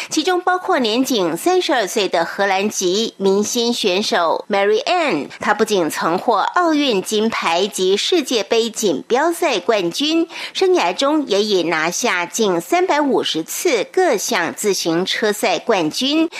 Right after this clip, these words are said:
不仅荣登维基百科伟大选手之列，更是上榜七人中唯一的女性。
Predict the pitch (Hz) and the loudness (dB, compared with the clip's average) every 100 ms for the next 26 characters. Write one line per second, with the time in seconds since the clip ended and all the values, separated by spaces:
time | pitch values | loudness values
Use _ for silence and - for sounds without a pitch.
0 | - 392 359 269 214 175 208 349 359 359 | -2 0 2 0 2 2 2 2 2 2
1 | 208 202 - 240 240 208 165 - 247 240 | 2 0 0 -2 0 0 0 0 0 2
2 | 240 - 208 143 - 196 170 - 190 160 | 0 2 2 2 0 0 0 -2 0 0
3 | 196 - 196 143 - 294 320 359 262 175 | 0 0 0 -2 -2 -2 2 2 2 0
4 | - - - 403 311 311 254 - 381 311 | -4 -10 -2 0 2 0 -2 0 0 0
5 | 233 170 139 - - 220 214 175 185 262 | 0 -2 -4 -6 -6 -2 0 0 2 2
6 | 285 269 - 175 202 - 330 330 233 - | 0 -2 0 0 0 0 0 2 2 0
7 | - 175 135 - 220 170 | 0 0 0 -2 0 0